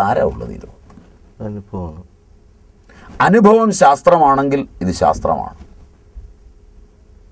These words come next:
Speaker 1: ഏതെങ്കിലും നമൂന ഭാഷയിൽ, ആംഗലേയ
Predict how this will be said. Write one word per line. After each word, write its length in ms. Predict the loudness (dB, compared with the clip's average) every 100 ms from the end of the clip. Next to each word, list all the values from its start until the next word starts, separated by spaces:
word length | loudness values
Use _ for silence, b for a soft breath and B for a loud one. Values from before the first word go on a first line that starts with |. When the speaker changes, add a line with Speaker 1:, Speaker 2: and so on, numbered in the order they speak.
| -20 _ _ _ _ _ _ _ _ _ _ _ _ _ -6 0
Speaker 1:
ഏതെങ്കിലും 400 | 2 0 -2 0 0
നമൂന 320 | 0 0 2 2 2
ഭാഷയിൽ, 400 | -2 0 -6 -6 -16 _ -4
ആംഗലേയ 340 | 0 2 4